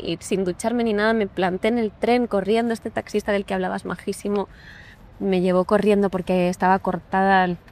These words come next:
el centro de Zaragoza estaba cortado porque había una maratón y el tipo consiguió que yo llegara, pero llegué a nada de que se cerraran las puertas. <laughs> O sea,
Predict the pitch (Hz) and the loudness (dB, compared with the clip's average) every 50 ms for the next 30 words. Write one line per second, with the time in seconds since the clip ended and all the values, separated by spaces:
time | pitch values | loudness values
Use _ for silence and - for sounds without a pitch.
0 | - - - - - - 202 202 202 214 202 196 208 190 185 170 196 202 - - | -12 -12 -10 -8 -4 -2 0 2 2 2 2 4 2 2 2 2 0 -2 0 0
1 | 196 190 180 - 175 170 - 180 185 175 180 170 - 180 170 175 180 190 185 185 | 0 0 0 -2 -2 0 0 0 2 0 -2 -4 -2 0 0 2 2 2 2 0
2 | 185 170 156 143 151 - - 214 233 240 254 240 226 196 170 165 165 - - 190 | 0 -2 -2 -4 -4 0 2 2 4 2 0 -2 -4 -4 -4 -4 -6 -8 -8 -6
3 | - 208 196 - 196 185 - 202 185 180 175 202 196 190 180 180 165 165 208 226 | -6 -4 -4 -4 -4 -4 -4 -4 -4 -4 -4 -4 -4 -2 -2 -2 0 2 4 4
4 | 247 247 - 196 175 170 160 165 165 170 202 233 254 - - - - - - - | 4 4 2 0 -2 -2 -2 -4 -2 0 -2 -2 -2 -6 -12 -18 -18 -18 -18 -20
5 | - - - - - - 214 220 226 240 254 247 233 - 214 240 208 185 185 202 | -20 -20 -4 -2 0 2 4 4 6 6 4 4 2 0 -4 -2 -2 0 2 2
6 | 226 247 247 196 - - 233 247 254 - - 277 - - - - - - - - | 2 2 2 0 0 0 2 2 2 2 -2 -4 -4 -6 -10 -20 -18 -16 -16 -6
7 | - - 240 226 | 0 0 0 0